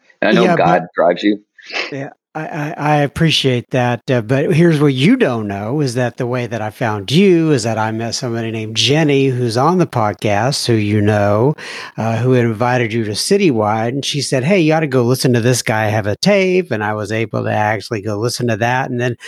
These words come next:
Speaker 2: who knows who turned you on to her, and, hey, it's just one big tapestry that God weaves.
Speaker 1: That is right, my friend.
Speaker 2: All right, let me go ahead and read page one sixty-four from the big book.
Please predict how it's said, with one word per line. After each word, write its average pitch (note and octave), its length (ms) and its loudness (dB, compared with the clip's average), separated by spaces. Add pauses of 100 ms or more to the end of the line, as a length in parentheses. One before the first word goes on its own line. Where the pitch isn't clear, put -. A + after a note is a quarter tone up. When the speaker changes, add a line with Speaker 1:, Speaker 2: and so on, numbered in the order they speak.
(580)
Speaker 2:
who A3+ 200 4
knows G#3 580 4
who D#3+ 240 4
turned D#3 560 0 (260)
you G3 360 2
on D#3+ 300 2
to C#3 100 2
her, E3+ 520 2
and, C#3+ 180 0
hey, D#3+ 260 2
it's C#3 120 0
just D#3+ 280 2
one D#3 360 4
big C#3+ 380 0
tapestry A#2 720 -2
that G#2+ 280 -4 (520)
God A#2+ 300 0
weaves. A2+ 720 0 (1500)
Speaker 1:
That D#2 140 -4
is D#2 160 -10
right, C#2+ 240 -2
my C2+ 100 -12
friend. C2 300 -12 (720)
Speaker 2:
All D#3 100 0
right, E3 180 4
let D#3+ 140 4
me F3 100 6
go F3 120 4
ahead E3 280 4
and D3+ 60 2
read D3+ 200 2
page C#3 240 0
one C#3+ 300 2
sixty-four C3+ 680 -2
from B2+ 220 0
the A#2 100 2
big G#2+ 260 -2
book. A2+ 220 -2